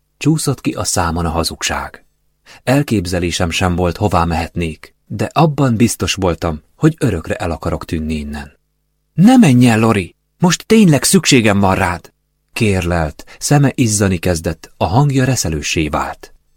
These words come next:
Őszintének hatott, de jól tudta, milyen árat fizethetek érte, ha ráhallgatok. Nem kívántam feleleveníteni a fájó gyermekkori emlékeket, amiket hosszadalmas és kinkeserves munkával elcsitítottam magamban.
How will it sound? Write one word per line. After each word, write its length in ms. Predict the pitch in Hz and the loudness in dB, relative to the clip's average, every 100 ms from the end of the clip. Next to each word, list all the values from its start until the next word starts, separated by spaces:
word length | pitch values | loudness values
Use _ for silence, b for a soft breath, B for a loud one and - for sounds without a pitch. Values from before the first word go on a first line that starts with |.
| _ B B - | _ B B 2
Őszintének 760 | 151 165 - 85 90 87 82 | 4 4 0 -4 -2 -2 -2
hatott, 440 | - 92 90 - - | -2 -2 -4 -6 -10
de 200 | 101 82 | -4 -2
jól 260 | 90 143 - | -2 -2 -2
tudta, 340 | 101 - 98 | -6 -4 -2
milyen 260 | 104 104 87 | 0 0 -2
árat 340 | 87 87 82 | -4 -4 -4
fizethetek 560 | 98 90 80 92 87 107 | -2 -2 -4 -6 -6 -4
érte, 320 | 87 - 90 | -6 -4 -6
ha 180 | - 117 | -4 -2
ráhallgatok. 880 | 123 78 73 71 - - - - _ _ _ _ | -2 -2 -4 -8 -8 -12 -16 -20 _ _ _ _
Nem 260 | - 175 151 | -2 0 0
kívántam 680 | 98 92 90 87 82 92 87 | -2 -2 0 0 -2 -4 -4
feleleveníteni 960 | - 107 92 92 87 87 80 90 87 | -2 -2 0 -2 -2 -4 -4 -4 -4
a 80 | 85 | -4
fájó 400 | - 117 113 104 | 0 2 4 2
gyermekkori 680 | 95 92 85 85 - 85 85 | 0 0 0 -4 -4 -4 -2
emlékeket, 680 | 98 85 85 92 90 82 - _ | -2 -2 -2 -4 -6 -8 -12 _
amiket 420 | 117 101 85 87 | -2 0 -2 -4
hosszadalmas 760 | - 143 - 120 107 101 98 - | -2 -2 0 -2 0 -2 -4 -6
és 240 | - 135 - | -4 -4 -2
kinkeserves 760 | 165 131 90 - 87 82 82 | -2 -2 -4 -2 -2 -2 -4
munkával 560 | 90 82 82 82 95 104 | -4 -4 -4 -2 -2 -2
elcsitítottam 840 | 113 78 82 78 78 78 - 78 | -4 -6 -6 -6 -6 -8 -6 -4
magamban. 600 | 76 73 73 73 69 - | -4 -6 -6 -6 -10 -14